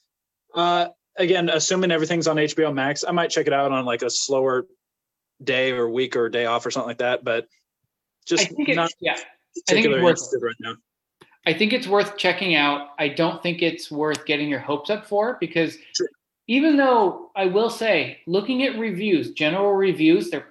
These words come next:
Speaker 2: pretty good for it. A lot of people who loved the old movies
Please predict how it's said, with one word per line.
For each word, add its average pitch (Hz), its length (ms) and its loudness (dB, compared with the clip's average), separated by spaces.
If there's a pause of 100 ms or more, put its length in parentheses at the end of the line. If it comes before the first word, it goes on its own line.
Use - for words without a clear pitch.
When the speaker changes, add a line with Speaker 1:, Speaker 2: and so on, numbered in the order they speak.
Speaker 2:
pretty 285 340 0
good 160 240 0
for 120 260 -8
it. - 140 -18 (540)
A 160 60 -4
lot 185 180 4
of - 120 -6
people 190 260 0
who 165 160 2
loved 143 640 -2 (140)
the 143 420 -6 (280)
old 175 320 2
movies 175 560 -2